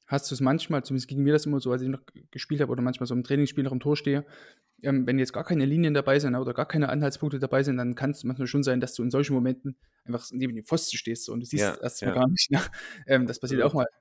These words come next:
Speaker 1: ja. Deswegen, äh, wird das halt oft unterschätzt, es, ähm, dieses so, dieses periphere Sehen, ähm, für Torhüter. Ja, und das könnte schon sein, dass, dass Lennart Grill sich an, an der Stelle einfach am fünf Meter, an der fünf Meter Linie, am fünf Meter Raum generell orientiert,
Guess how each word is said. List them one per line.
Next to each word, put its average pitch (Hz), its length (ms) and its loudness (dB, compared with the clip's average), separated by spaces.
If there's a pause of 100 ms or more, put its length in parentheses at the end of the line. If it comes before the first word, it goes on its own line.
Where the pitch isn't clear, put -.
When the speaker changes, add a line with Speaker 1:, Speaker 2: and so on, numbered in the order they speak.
(220)
Speaker 1:
ja. 139 200 -2 (260)
Deswegen, 135 320 -2
äh, 120 140 0
wird 135 100 -2
das 139 120 -2
halt 127 180 -2
oft - 160 -10
unterschätzt, - 600 -4
es, - 180 -12
ähm, 120 300 -4
dieses 123 260 -10
so, 117 160 -6
dieses 123 240 -8
periphere 127 480 -2
Sehen, 131 320 0 (460)
ähm, 127 280 0
für 127 120 -4
Torhüter. 135 460 2 (1400)
Ja, 127 120 -2
und 127 140 -4
das - 260 -6 (520)
könnte 165 200 2
schon 160 160 0
sein, 185 200 4
dass, 143 140 -2
dass 131 180 -6
Lennart 135 380 -2
Grill 127 220 2
sich 147 220 -2
an, 131 200 -6
an 131 100 -6
der 127 140 0
Stelle 147 220 2
einfach 139 200 -2
am 135 160 -4
fünf 143 180 -4
Meter, 151 480 -4 (360)
an 127 60 -14
der 131 80 -10
fünf 131 160 -8
Meter 135 180 0
Linie, 151 300 4
am 127 80 0
fünf 135 200 -4
Meter 135 160 0
Raum 139 180 0
generell 135 280 2
orientiert, 127 480 0